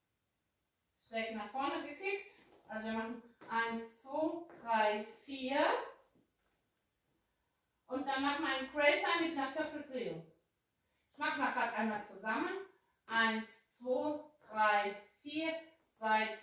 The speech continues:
dahinter drehen, ransetzen. Stimmt, dann braucht man nämlich Gewicht auf beiden Füßen.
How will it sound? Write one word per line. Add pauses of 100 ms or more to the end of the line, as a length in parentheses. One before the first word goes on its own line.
(140)
dahinter (220)
drehen, (1400)
ransetzen.
Stimmt, (160)
dann
braucht
man
nämlich (1080)
Gewicht
auf
beiden
Füßen.